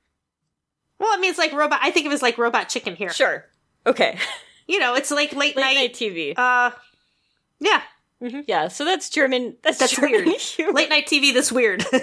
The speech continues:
Speaker 1: <laughs> Hence the Robot Chicken
Speaker 2: Yes.
Speaker 1: reference.
Speaker 2: Okay.
Speaker 1: Yeah. Um,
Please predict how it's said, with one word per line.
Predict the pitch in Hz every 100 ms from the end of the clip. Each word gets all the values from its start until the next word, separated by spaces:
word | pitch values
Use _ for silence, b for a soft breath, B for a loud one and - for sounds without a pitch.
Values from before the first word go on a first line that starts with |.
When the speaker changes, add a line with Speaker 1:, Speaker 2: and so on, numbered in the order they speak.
| - 277 -
Speaker 1:
<laughs> | 539 494 -
Hence | - 349 -
the |
Robot | 269 254 226
Chicken | 220 240
Speaker 2:
Yes. | 185
Speaker 1:
reference. | 175 175 - - _ B B B B B B
Speaker 2:
Okay. | 247 254 180 - - B B B B B B -
Speaker 1:
Yeah. | 226
Um, | 208